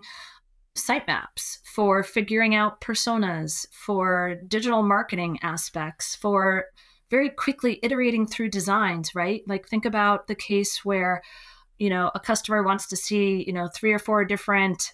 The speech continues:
versions of, you know, their, their style guide across different designs. You know, that, that could take weeks, you know, or months in the past, but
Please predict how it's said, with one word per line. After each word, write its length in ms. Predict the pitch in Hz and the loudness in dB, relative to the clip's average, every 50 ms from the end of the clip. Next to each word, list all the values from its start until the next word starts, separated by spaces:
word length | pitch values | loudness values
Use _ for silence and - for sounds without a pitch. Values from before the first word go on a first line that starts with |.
| _ - | _ -10
versions 800 | 170 165 190 196 196 196 170 202 202 190 185 185 185 170 - - - | -2 2 4 4 4 4 2 2 2 2 2 2 0 0 -2 -4 -2
of, 360 | 202 196 190 180 170 160 - _ - | 0 0 0 -2 -4 -8 -14 _ -6
you 80 | 196 185 | -4 -2
know, 180 | 175 175 175 | 0 0 0
their, 480 | 165 185 190 185 185 185 185 185 180 - | 0 0 2 2 4 4 2 0 -2 -4
their 200 | - 190 196 208 | -4 -2 -2 0
style 380 | - - - 190 185 180 180 180 | 0 0 0 2 2 2 2 2
guide 440 | 180 180 180 180 180 180 180 180 - - | 0 0 2 2 2 2 0 -4 -4 -6
across 460 | 202 185 - - 190 185 175 - - | -6 -6 -2 0 0 0 0 -2 -4
different 280 | - - 185 - 202 196 | -4 -6 -2 -2 -2 -2
designs. 560 | - 185 - 208 226 214 180 165 165 - - - - - - - - _ _ _ _ _ _ - | -2 -2 0 2 2 2 0 -2 -4 -8 -10 -12 -16 -20 -20 -20 -20 _ _ _ _ _ _ 0
You 80 | 208 202 | 2 2
know, 60 | 202 | 4
that, 260 | 196 160 - 202 - - | 4 2 0 0 -2 0
that 280 | 226 254 302 - - - | 0 0 0 0 -2 -8
could 120 | - 226 - | -10 -8 -2
take 220 | - 233 220 - | -2 -2 -2 -2
weeks, 600 | 190 180 208 269 269 - - - - - - - _ _ _ _ | -2 -2 -2 -2 -2 -4 -6 -6 -6 -6 -8 -10 _ _ _ _
you 100 | - 202 | 0 2
know, 120 | 196 196 190 | 4 4 4
or 160 | - 208 196 | 4 2 2
months 500 | 190 190 196 214 220 214 - - - - - | 4 4 2 2 2 -2 -4 -6 -8 -6 0
in 100 | - 202 | 0 0
the 80 | 185 170 | 0 0
past, 560 | - - 220 220 196 175 170 - - - - _ - - - - - - _ | -2 -2 0 2 2 2 0 -4 -8 -10 -14 _ -18 -18 -18 -18 -20 -14 _
but 200 | - 208 190 - | 0 0 0 0